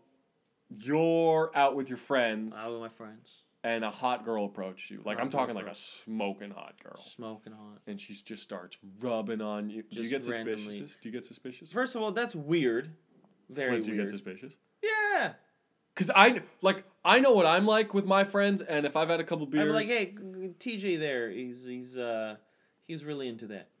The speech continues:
Speaker 1: <laughs> He's really into that. You
Speaker 2: Yeah,
Speaker 1: wouldn't
Speaker 2: he's into that.
Speaker 1: But, like, like, you would take the compliment, obviously. Uh, like,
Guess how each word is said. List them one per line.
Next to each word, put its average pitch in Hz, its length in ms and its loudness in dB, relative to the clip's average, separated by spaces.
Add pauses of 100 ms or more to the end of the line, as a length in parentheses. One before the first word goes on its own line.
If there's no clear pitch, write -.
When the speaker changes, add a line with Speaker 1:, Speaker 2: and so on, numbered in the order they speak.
Speaker 1:
<laughs> - 200 -20 (220)
He's 480 200 2
really 247 440 8
into 202 240 6
that. 143 260 2
You 196 140 6
Speaker 2:
Yeah, 220 60 6
Speaker 1:
wouldn't 214 180 4
Speaker 2:
he's 127 100 -10
into 123 260 -4
that. 101 260 -6
Speaker 1:
But, 220 120 8
like, 214 360 4
like, 190 280 4 (640)
you 156 160 -4
would 147 140 0
take 143 180 0
the 107 60 -14
compliment, 147 560 -2
obviously. 151 420 -4
Uh, 143 180 -8
like, 120 180 -12